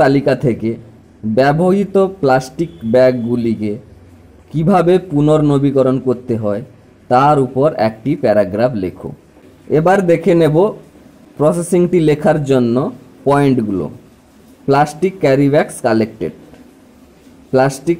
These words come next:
ক্যারি ব্যাগগুলিকে সংগৃহীত করা হয়। ক্লিনড, পরিষ্কার করা। Dried in the sun, রোদে শুকানো। Melted at a temperature of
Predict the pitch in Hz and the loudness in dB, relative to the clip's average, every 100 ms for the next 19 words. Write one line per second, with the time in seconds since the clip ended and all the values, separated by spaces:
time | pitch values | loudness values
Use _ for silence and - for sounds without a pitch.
0 | 147 131 131 127 127 131 127 160 - 123 | 0 0 2 0 0 -2 -2 -4 -6 -4
1 | 110 113 113 113 107 - 147 151 - - | -2 -2 -2 -2 -4 -4 -8 -10 -18 -20
2 | _ - - 170 160 117 113 - - 101 | _ -20 -4 0 2 0 -4 -12 -8 -2
3 | 120 135 - 147 147 143 156 160 - - | 0 -2 -2 -2 0 -2 -4 -10 -20 -20
4 | _ 107 107 143 156 165 165 120 127 127 | _ -6 0 2 4 2 0 -2 0 0
5 | 127 135 143 170 - - - 98 113 127 | 0 -4 -4 -6 -12 -20 -20 -4 -2 0
6 | 143 139 131 135 143 160 156 - - _ | 0 -2 -2 -2 -2 -4 -12 -20 -20 _
7 | 107 123 143 147 175 175 - 120 127 - | -2 2 2 2 2 0 0 2 2 2
8 | 135 135 123 120 123 123 127 120 - 113 | -2 0 -2 0 0 0 -2 -2 0 0